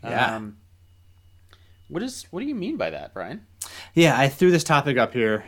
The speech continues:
Speaker 1: and Matt said yes, and then I delayed on it three weeks <laughs> before we recorded
Speaker 2: Yeah.
Speaker 1: it, 'cause I was like, "Oh, I don't know if I have fifteen minutes," 'cause it kinda gets blurry. So,
Speaker 2: Mm-hmm.
Speaker 1: um, well, hey, let's just start. A lot of folks will sign up for courses, at least the ones I've taught, and I know, Matt, you've taught,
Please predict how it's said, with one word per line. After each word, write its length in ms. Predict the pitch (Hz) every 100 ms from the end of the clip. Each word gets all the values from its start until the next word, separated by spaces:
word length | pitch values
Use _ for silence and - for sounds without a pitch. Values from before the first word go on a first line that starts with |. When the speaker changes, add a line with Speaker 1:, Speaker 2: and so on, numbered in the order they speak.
| -
Speaker 1:
and 120 | 107 107
Matt 200 | 120 -
said 180 | 117
yes, 360 | 107 110 90 -
and 140 | 117 107
then 100 | 101
I 80 |
delayed 440 | 101 101 101 104 98
on 200 | 95 92
it 140 | 92 _ _ _ -
three 200 | - 220
weeks 400 | 277 277 - - -
<laughs> 140 | 294 -
before 280 | 196 - 196
we 100 | 226
recorded 380 | 214 220 220 214
Speaker 2:
Yeah. 60 | 247
Speaker 1:
it, 80 |
'cause 100 | 196
I 20 | 180
was 100 | 170
like, 120 | 185
"Oh, 100 | 170
I 100 | 147
don't 100 | 208
know 180 | 151 117
if 80 |
I 20 | 135
have 280 | 135 135 - - - - - _ -
fifteen 420 | 156 151 151 139
minutes," 240 | 170 131
'cause 180 | - 120
it 120 | 123
kinda 200 | - 175
gets 180 | 160 156
blurry. 460 | - 131 117 87 90
So, 500 | - 110 107 104 104 _ _ _ -
Speaker 2:
Mm-hmm. 280 | 131 147 214
Speaker 1:
um, 800 | 127 127 127 131 131 131 127 120 - _ _ _ _ _ - _ -
well, 100 | 160
hey, 180 | 147 120
let's 220 | 123 123
just 160 | 127 -
start. 220 | 113 104
A 80 | 120
lot 240 | 131 156
of 80 | 170
folks 400 | - 147 139 -
will 80 | 127
sign 260 | - 123
up 80 | 117
for 60 | -
courses, 460 | - 120 113 117 107
at 80 |
least 180 | 110 113
the 80 | 117
ones 220 | 113 104
I've 140 | 104 98
taught, 260 | 107 101
and 180 | 95 95
I 60 | 98
know, 240 | 98 95
Matt, 260 | 101 101 92
you've 160 | 101 -
taught, 280 | 92 87